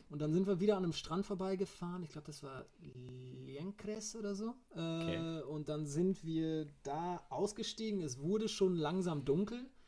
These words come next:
Speaker 1: Dann haben wir uns natürlich gesagt: Ja komm, wir müssen auf jeden Fall jetzt noch ins Wasser, weil dreimal am Tag müssen wir ins Wasser gegangen sein. Okay, wir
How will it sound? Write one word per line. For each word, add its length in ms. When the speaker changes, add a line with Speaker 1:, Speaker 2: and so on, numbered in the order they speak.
Speaker 1:
Dann 100
haben 120
wir 140
uns 140
natürlich 360
gesagt: 280
Ja 100
komm, 180
wir 80
müssen 200
auf 120
jeden 160
Fall 160
jetzt 160
noch 120
ins 140
Wasser, 300
weil 220
dreimal 300
am 100
Tag 160
müssen 240
wir 460
ins 40
Wasser 200
gegangen 320
sein. 260
Okay, 340
wir 300